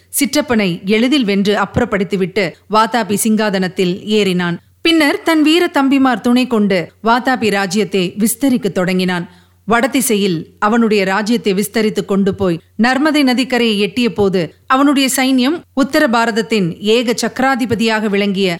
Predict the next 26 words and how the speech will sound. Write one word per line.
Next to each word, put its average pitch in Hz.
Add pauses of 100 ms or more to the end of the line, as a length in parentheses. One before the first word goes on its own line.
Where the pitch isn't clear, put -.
ஹர்ஷவர்தனரின் 240
படைகளுடன் 214 (120)
முட்ட 220
வேண்டியதாயிற்று. 185 (220)
நர்மதை 339
நதியின் 285
இரு 285
கரைகளிலும் 240
பல 262
வருஷ 240
காலம் 190 (200)
போர் 277
நடந்தது. 180 (280)
வாதாபி 247
படைகள் 202 (200)
எவ்வளவோ 320
வீரத்துடன் 294
போர் 247
புரிந்தும் 208 (360)
வடநாட்டிலிருந்து 214
மேலும் 220
மேலும் 196 (140)
ஹர்ஷரின் 240
சைன்யங்கள் 208
வந்து 202
கொண்டிருந்தபடியால் 190